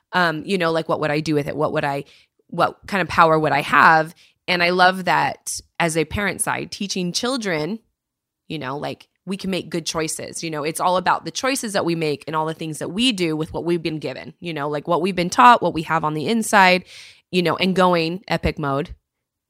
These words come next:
in your choices or in what's happening in your day. And I love that because I think so many people are trying to search for the good out there, and sometimes it's inward.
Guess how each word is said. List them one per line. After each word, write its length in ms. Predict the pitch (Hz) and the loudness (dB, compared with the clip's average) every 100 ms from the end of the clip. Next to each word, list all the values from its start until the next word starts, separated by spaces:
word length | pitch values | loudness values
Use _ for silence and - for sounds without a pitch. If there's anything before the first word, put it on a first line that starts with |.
| _ | _
in 320 | 160 151 156 | -6 -4 -4
your 140 | 147 | -4
choices 580 | 147 - - - 131 143 | -6 -4 -4 -2 -4 -4
or 260 | - 147 143 | -4 -4 -4
in 260 | - 160 160 | -4 -6 -4
what's 160 | 156 | -6
happening 400 | - 156 165 151 | -6 -8 -6 -6
in 160 | 151 151 | -6 -6
your 160 | 139 143 | -6 -6
day. 300 | 156 98 - - - - | -6 -6 -10 -18 -16 -4
And 100 | 170 | 0
I 60 | |
love 260 | 175 190 190 | 4 4 4
that 220 | 160 - | 2 0
because 600 | 156 147 147 139 135 - - _ _ _ _ _ _ _ | -4 -4 -4 -4 -6 -8 -14 _ _ _ _ _ _ _
I 100 | 170 | -4
think 160 | 180 202 | -4 -2
so 100 | 196 | 0
many 140 | 190 180 | 2 2
people 240 | 190 170 | 2 2
are 160 | - 160 | 0 -2
trying 300 | - 233 226 | 2 2 2
to 80 | |
search 320 | 190 165 - - | 0 -2 -4 -6
for 320 | 151 139 147 | -6 -4 -4
the 160 | 151 | -8
good 340 | 147 - 135 151 | -8 -2 -2 2
out 240 | - 156 | 2 2
there, 320 | 160 151 240 - _ _ _ _ _ 170 | 2 2 0 -4 _ _ _ _ _ -2
and 340 | 160 147 147 | 0 0 -2
sometimes 480 | - 147 - 143 170 | -4 -6 -6 -8 -8
it's 200 | 156 - _ | -10 -12 _
inward. 480 | - 143 135 135 220 | -8 -6 -4 -4 -6